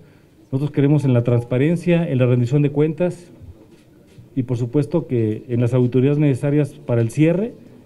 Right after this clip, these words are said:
y para la apertura de lo que, de lo que viene. La nada es eso. <laughs> No está dentro del marco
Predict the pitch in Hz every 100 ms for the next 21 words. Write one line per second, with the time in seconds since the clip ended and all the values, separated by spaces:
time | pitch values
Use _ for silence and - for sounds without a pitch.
0 | - 117 120 120 117 113 139 139 139 113
1 | 104 - 110 101 92 - _ _ _ -
2 | - - - 113 120 123 143 185 151 -
3 | 135 139 160 180 233 - - - _ _
4 | _ _ _ _ _ _ _ _ _ _
5 | - 123 196 190 151 - - - - -
6 | - - - - _ _ _ _ _ _
7 | _ _ _ - 139 160 156 160 160 160
8 | 160 160 143 127 139 143 156 147